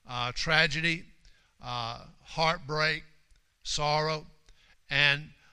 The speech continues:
uh, and Naomi is, is in a foreign land,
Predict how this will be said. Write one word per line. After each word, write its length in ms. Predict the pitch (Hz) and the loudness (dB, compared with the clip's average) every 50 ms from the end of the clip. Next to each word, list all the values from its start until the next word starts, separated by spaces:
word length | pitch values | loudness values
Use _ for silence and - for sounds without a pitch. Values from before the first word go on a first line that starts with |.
| _ - | _ -8
uh, 360 | - 139 139 139 139 139 143 160 - - - - _ _ _ _ _ _ _ _ _ - - - _ _ _ _ _ _ _ _ _ _ _ _ _ _ _ | -4 0 2 2 2 2 0 -2 -8 -18 -20 -20 _ _ _ _ _ _ _ _ _ -20 -20 -20 _ _ _ _ _ _ _ _ _ _ _ _ _ _ _
and 300 | - 147 143 143 147 170 185 - - _ _ _ _ _ _ _ _ _ _ _ - | -2 -2 -2 -2 -4 -8 -16 -20 -20 _ _ _ _ _ _ _ _ _ _ _ -6
Naomi 640 | 135 147 170 180 185 185 190 196 196 190 170 151 | 0 4 6 6 6 6 4 0 -2 0 0 2
is, 340 | 143 139 139 131 - - - - - | 2 2 0 0 -2 -4 -6 -8 -10
is 240 | 151 139 131 123 131 | -8 -6 -6 -4 -2
in 280 | 160 160 170 165 160 170 - | 0 0 -2 -2 -4 -8 -8
a 80 | 139 127 | -8 -8
foreign 500 | 123 - 156 156 160 165 165 170 170 156 | -6 -4 -2 0 2 2 2 0 0 -2
land, 360 | 151 147 139 135 131 139 156 | 0 2 2 2 2 0 -4